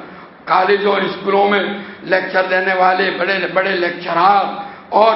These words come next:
اسی طرح بڑے بڑے ماہرین جو ہوتے ہیں، باقاعدہ بڑی بڑی فیس ادا کر کے ان کورسوں، ان کورسز میں حصہ لیتے ہیں تاکہ سیکھیں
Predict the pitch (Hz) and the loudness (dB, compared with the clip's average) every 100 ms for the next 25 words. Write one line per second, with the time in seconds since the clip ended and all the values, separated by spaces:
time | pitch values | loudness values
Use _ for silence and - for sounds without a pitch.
0 | 220 208 208 208 214 202 - - - 180 | 0 -6 -4 0 2 0 -4 -12 -10 0
1 | 214 233 220 226 208 196 202 208 240 135 | 2 4 2 2 2 2 2 2 2 2
2 | - - - - 185 180 196 196 180 220 | 0 -6 -10 -6 -2 0 0 0 0 0
3 | 262 - - - - 170 175 175 180 185 | 0 -6 -10 -16 -4 -2 -2 -2 -4 0
4 | 220 247 269 240 - - 170 214 262 220 | 0 0 -2 -8 -14 -10 -2 0 2 0
5 | 226 247 - - 233 262 285 294 285 - | 0 0 -6 -6 -2 4 4 4 2 2
6 | 220 220 214 214 202 208 185 - - - | 4 2 2 -2 0 0 0 0 -10 -16
7 | - 208 214 - 185 185 185 190 180 - | -8 -8 -6 -2 0 0 -2 -4 -4 -6
8 | 208 196 180 175 - 208 185 208 240 - | -8 -2 -2 -2 -6 -8 -2 -2 -2 -6
9 | - - - - - - 143 147 208 190 | -12 -14 -18 -20 -20 -16 -14 -8 -4 -2
10 | 156 131 - - - - 208 208 220 214 | -2 -8 -10 -16 -12 0 2 2 0 -2
11 | 202 208 208 269 | -4 -4 0 0